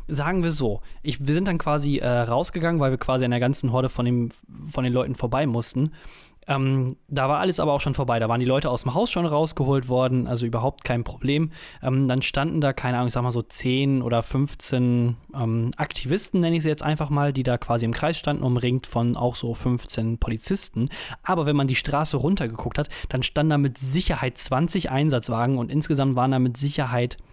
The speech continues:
sag ich mal, sechzig, siebzig Polizisten unterwegs. Und das halt, ne, wenn man sich jetzt vielleicht mal in die Lage der Polizisten reinversetzt,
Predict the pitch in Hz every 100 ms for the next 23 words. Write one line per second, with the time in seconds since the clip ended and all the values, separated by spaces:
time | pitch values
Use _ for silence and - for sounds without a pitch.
0 | - - 127 123 120 117 151 - 147 127
1 | 143 - 135 135 123 - 147 - 113 110
2 | 110 104 120 - - - - - - -
3 | 151 147 - 151 196 - 117 139 - -
4 | 127 151 139 147 139 135 139 147 - 135
5 | 131 127 127 120 127 117 123 113 185 -
6 | 120 107 107 107 113 156 -